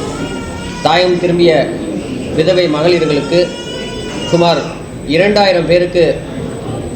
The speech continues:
விலையில்லா தையல் இயந்திரம் வழங்கும் நிகழ்ச்சி நடைபெற்று கொண்டு வருகிறது.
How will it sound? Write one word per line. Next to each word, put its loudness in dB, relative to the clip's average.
விலையில்லா 4
தையல் 2
இயந்திரம் 4
வழங்கும் 4
நிகழ்ச்சி 2
நடைபெற்று 0
கொண்டு 2
வருகிறது. 2